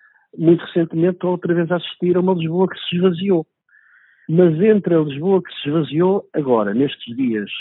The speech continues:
eh, que estamos a viver, e a Lisboa que estava muito vazia, se calhar de há, eh, dez, quinze anos atrás, há uma grande diferença, é que tínhamos uma, agora temos uma Lisboa moderna e reconstruída,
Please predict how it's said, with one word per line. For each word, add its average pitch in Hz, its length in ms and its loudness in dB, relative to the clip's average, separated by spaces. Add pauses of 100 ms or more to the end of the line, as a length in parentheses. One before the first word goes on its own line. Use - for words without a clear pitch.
(140)
eh, 104 200 -10
que - 60 -18
estamos 117 280 0
a 113 40 0
viver, 98 420 -2 (460)
e 147 120 8
a - 20 6
Lisboa 165 540 4
que - 160 -16
estava 151 380 0
muito 175 300 0
vazia, 127 600 -2
se 98 240 -16
calhar 131 360 -4
de 113 100 -8
há, 104 260 -4
eh, 98 640 -8 (180)
dez, 147 380 2
quinze 127 360 -4
anos 117 220 -2
atrás, 98 460 -6 (920)
há 135 120 0
uma 151 140 2
grande 151 260 2
diferença, 147 480 -2
é 131 180 -6
que - 180 -8
tínhamos 123 300 2
uma, 117 440 2 (100)
agora 139 320 2
temos 135 200 0
uma 127 160 0
Lisboa 117 600 2 (440)
moderna 135 720 4
e 123 60 -2
reconstruída, 120 920 -8